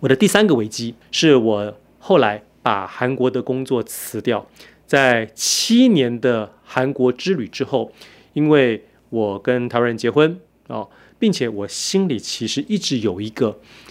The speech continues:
想要成为一流主持人的梦想，但这个梦想在韩国不是我自己的土地，是非常难实现的。于是家庭的考量，自己事业的考量，我就毅然决然把韩国的工作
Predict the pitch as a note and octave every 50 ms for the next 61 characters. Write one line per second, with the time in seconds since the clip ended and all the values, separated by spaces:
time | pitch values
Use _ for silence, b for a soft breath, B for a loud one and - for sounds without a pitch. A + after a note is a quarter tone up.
0 | B B - - - - A2 F#2+ F#2+ G2 A#2+ C3 B2+ A2+ G#2 F#2+ - - - -
1 | - A2 G#2+ A#2 - - - - A3 A3 F3+ D3 B2 A#2+ A2+ A2 A#2 - - -
2 | _ - B2+ G#2 G2 - - - A#2 A2+ A2+ A#2+ B2 D3 D3 A#2+ G#2+ - - -
3 | - - - _ - A3 G#3 G#3 G#3 C#4+ B3+ A3 F#3+ F#3+ F#3+ E3 - - A2 F#2+
4 | G2 G2 B2+ A#2+ A2+ - - - G2+ A#2 B2 - A2 G#2 G2+ - B B B B
5 | B B - C#3+ C#3+ - - D#3 A#2 G#2 G#2 - C#3+ A#2+ - A2+ G2+ G#2 - -
6 | - G#2 G2 - B2+ G#2+ F#2+ B B B B B B - - C3 A2 A2 - -
7 | - _ - D#3+ D#3 D#3+ D#3 - G#2 G#2 G#2 G2+ F#2+ G2 G#2 - - - - G#2
8 | G2+ - - - D3 A#2+ G#2 G#2 - - - - _ B B B B B B B
9 | - C3+ C3 - D#3 C#3 - - - _ - F#3+ F#3 F#3+ F#3+ D#3+ D3+ D3 - -
10 | A#2+ A2+ A2+ B2 B2+ C3+ C#3+ C#3+ - b b b b b b b _ _ _ -
11 | - G3+ G3+ E3+ - - A#2 A2 - - F#3+ F#3+ F3 D#3+ D3 C#3+ - A#2+ A2 A2
12 | A2+ A#2+ C3 C#3+ - - _ _ _ - A2+ G#2 - B2+ C3 - - G#3+ A3+ G#3+
13 | D#3+ C3 A#2+ B2+ B2 - - A2+ A2+ G#2+ G#2+ A2 A#2+ - - A2+ G2+ G2 G#2+ -
14 | - - - - - A#2 A2+ B2+ B2+ - A#2+ A2+ A2 A2 - A#2 A2+ A#2 A2+ A#2+
15 | G#2+ F#2+ b